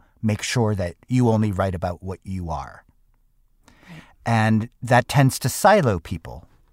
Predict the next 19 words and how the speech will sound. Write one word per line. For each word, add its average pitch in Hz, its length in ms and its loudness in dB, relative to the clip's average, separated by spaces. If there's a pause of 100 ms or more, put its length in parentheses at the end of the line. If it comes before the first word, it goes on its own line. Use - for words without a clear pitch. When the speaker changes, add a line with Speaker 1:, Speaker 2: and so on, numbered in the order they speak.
(320)
Speaker 1:
you 98 100 -4
know, 95 200 -4
in 101 200 -2
their, 95 340 -4
in 123 200 2
their 120 160 4
experience, 156 720 0
in 143 220 2
their, 127 240 4 (240)
w-, 131 160 -6 (260)
w-, 151 220 -4
what 147 240 4
they 147 120 6
want 131 360 4
to - 100 -8
talk - 300 -2
about. - 320 -16 (680)
And 104 360 0
so, 120 500 4